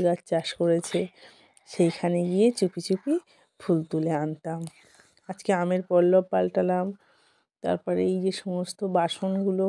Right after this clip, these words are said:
খুব ভালো করে আজকের মাজার সময় পেয়েছি, পরিষ্কার করলাম,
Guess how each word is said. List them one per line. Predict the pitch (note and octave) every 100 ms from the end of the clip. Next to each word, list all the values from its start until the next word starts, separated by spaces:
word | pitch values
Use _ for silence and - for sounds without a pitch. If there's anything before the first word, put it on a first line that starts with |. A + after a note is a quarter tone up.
| G3
খুব | - G#3+
ভালো | G3 E3+ E3
করে | F3 F#3 F#3
আজকের | F#3 F#3 G3+
মাজার | F#3 E3+ E3 F3+ -
সময় | F3+ F3 F3
পেয়েছি, | F#3 F3+ F#3+
পরিষ্কার | - E3+ E3+ - F3+ E3+
করলাম, | F3 E3+ F3 F3